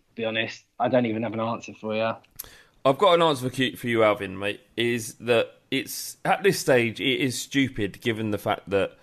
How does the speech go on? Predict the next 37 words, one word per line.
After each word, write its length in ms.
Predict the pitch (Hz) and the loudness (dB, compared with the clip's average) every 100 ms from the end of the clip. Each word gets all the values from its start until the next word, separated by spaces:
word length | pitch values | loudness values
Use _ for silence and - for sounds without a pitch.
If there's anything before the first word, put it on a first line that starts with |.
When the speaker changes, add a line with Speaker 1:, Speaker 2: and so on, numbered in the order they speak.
| _ _ _ _ | _ _ _ _
Speaker 2:
Poch 300 | - 110 - | 0 0 -2
has, 360 | 110 98 - - | -4 -4 -8 -4
like, 240 | 110 104 117 | 2 2 2
as 180 | 107 | 0
T 220 | - 113 101 | -2 -4 -4
says, 280 | 104 95 | -4 -4
he's 140 | 95 95 | -6 -8
in 160 | 107 | -6
so 240 | 98 127 113 | -2 0 0
much 260 | 104 - | 0 -6
credit. 320 | - 90 85 101 | -8 -8 -8 -8
He's 260 | 104 98 | -8 -8
really 240 | 113 120 101 | -2 -2 -2
transformed 560 | 98 98 - 101 95 | -6 -8 -4 -4 -2
our 80 | 87 | -4
football 280 | - 92 92 | -6 -10 -10
club. 240 | - 85 - | -8 -8 -4
We 100 | 98 | -2
were 140 | 98 | 0
in 160 | 95 101 | 0 -2
an 120 | 101 | -2
absolute 440 | 110 - - 101 87 | -2 -4 -8 -8 -6
mess 360 | 98 87 - - - - _ - - | -4 -6 -8 -20 -20 -20 _ -20 -16
before 360 | 92 104 98 | -6 0 0
him. 260 | 90 82 80 _ _ _ _ _ | -2 -6 -10 _ _ _ _ _
And 340 | 98 98 98 92 | -2 0 0 -6
the 180 | - 104 | -6 -8
quality 580 | - - 139 123 117 107 | -4 2 4 4 0 -2
that 140 | 104 | -2
we, 340 | 107 104 107 | 0 -2 -4
the 120 | 73 110 | -6 -2
quality 280 | 147 143 | 2 2
seasons 320 | 127 123 107 98 | 0 -2 -4 -4
we 140 | 101 | -4
had 200 | 101 98 | -2 -4
preceding 520 | - - 120 113 107 | -6 -6 -4 -4 -2
him 300 | 104 104 107 | -2 -2 -4